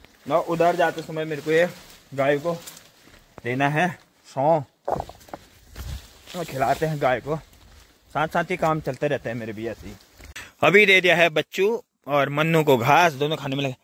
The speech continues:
खा के रहा हूँ, भैंस कहेगी खा। और वो वहाँ पे जाना है ऊपर, ये पेड़ के पास है यहाँ पे।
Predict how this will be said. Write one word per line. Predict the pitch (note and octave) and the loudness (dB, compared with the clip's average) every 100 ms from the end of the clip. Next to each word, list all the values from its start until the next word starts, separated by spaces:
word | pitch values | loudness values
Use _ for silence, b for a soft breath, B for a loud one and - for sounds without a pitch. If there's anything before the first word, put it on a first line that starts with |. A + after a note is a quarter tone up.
| - | -4
खा | - A3 | 4 6
के | A3 | 6
रहा | G#3+ | 4
हूँ, | G3+ | 2
भैंस | B2 D#3+ - | -2 -2 -2
कहेगी | F3+ E3+ F#3 G3 _ _ _ - | -2 0 0 -2 _ _ _ -14
खा। | - A3 A#3 _ _ _ - - - - - - - D#3+ | 0 2 2 _ _ _ -20 -20 -20 -20 -20 -20 -6 4
और | F#3 F#3+ | 6 8
वो | A#3 | 8
वहाँ | G3+ D3+ | 8 6
पे | C3 | 2
जाना | D#3 C3+ A#2+ | 4 4 2
है | A#2 | -2
ऊपर, | - G2 | -2 -2
ये | G2+ - b b - | -4 -6 b b 0
पेड़ | B2 C3 | 4 4
के | A#2+ | 2
पास | A#2+ G2 - | 2 2 2
है | F2 - _ _ _ _ - - | -8 -16 _ _ _ _ -20 -4
यहाँ | A2+ A2 | 0 0
पे। | - | 0